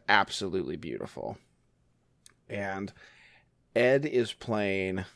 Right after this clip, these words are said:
this weird list that I'm a little scared of.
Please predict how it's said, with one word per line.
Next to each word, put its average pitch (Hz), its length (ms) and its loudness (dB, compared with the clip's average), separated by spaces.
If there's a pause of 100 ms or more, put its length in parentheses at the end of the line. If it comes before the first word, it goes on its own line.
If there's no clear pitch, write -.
(640)
this - 260 -4
weird 135 920 2
list - 720 -2 (480)
that - 140 -12
I'm 110 240 2
a 67 80 0
little 92 380 -4
scared - 540 0
of. 50 320 -6